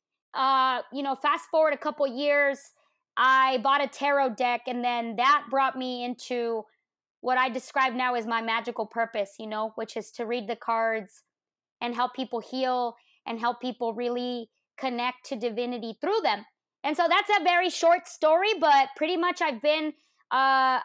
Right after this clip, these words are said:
around mysticism my entire life. And then as I got older, I realized that, you know, witchcraft in the way that a lot of women are practicing it now,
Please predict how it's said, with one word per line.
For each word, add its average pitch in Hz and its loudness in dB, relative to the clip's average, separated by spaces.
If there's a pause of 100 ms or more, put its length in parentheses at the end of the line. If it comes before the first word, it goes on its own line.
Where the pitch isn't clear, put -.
around 294 2
mysticism 277 -2
my 254 0
entire 262 -2
life. 254 0
And 247 -2
then 240 -2 (640)
as 262 2
I 269 2
got 269 4
older, 294 4
I 269 2
realized 254 -2
that, 233 0 (1080)
you 254 -6
know, 254 -2
witchcraft 247 -2
in 247 -4
the 233 -2
way 247 -2
that 240 -2
a 226 -2
lot 233 0
of 214 -8 (280)
women 247 -2
are 226 -4
practicing 240 -8
it 220 -6
now, 240 0